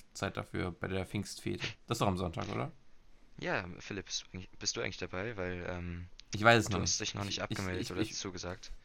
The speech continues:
Speaker 1: ich, äh, ich, ich bin unter Vorbehalt. Ich, ich bin vielleicht in Kiel, vielleicht auch nicht.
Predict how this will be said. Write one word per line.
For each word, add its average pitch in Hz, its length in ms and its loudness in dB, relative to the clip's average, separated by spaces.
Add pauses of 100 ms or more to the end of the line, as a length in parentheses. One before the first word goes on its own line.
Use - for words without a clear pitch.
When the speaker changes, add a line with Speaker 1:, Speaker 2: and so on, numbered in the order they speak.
(120)
Speaker 1:
ich, - 320 -4
äh, 101 400 6
ich, - 280 -2
ich - 220 -6
bin 117 140 -4
unter 110 240 4
Vorbehalt. 95 760 4
Ich, - 260 -6
ich - 380 -6 (120)
bin 101 140 2
vielleicht 104 300 2
in 104 80 0
Kiel, 92 300 0
vielleicht 101 300 -2
auch 98 60 0
nicht. 92 280 -4